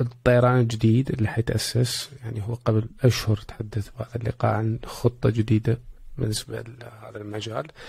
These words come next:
قال إنه حنركز إنه نجيب نوعين من فئتين من الطائرات بس، موديلات،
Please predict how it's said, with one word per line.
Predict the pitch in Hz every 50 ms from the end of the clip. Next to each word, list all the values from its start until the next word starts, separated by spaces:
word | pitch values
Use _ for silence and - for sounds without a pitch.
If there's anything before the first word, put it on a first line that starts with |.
| - - - - - - - - - -
قال | 139 165 208 233 240
إنه | 208 180 160 147 139 135
حنركز | - - 127 131 135 127 131 151 - - - 156 151 151 147
إنه | 131 123 123
نجيب | 120 120 120 120 120 120 123 - -
نوعين | 123 117 120 127 131 - 117 123 139 156 170 - - - -
من | 127 123 123
فئتين | - - - 131 - 131 120 - - 123 117
من | 120 117 113
الطائرات | 110 - - 120 113 117 113 117 113 120 120 - -
بس، | 117 113 127 139 139 - - - - _ _ _ _ -
موديلات، | 117 113 107 110 110 107 107 113 135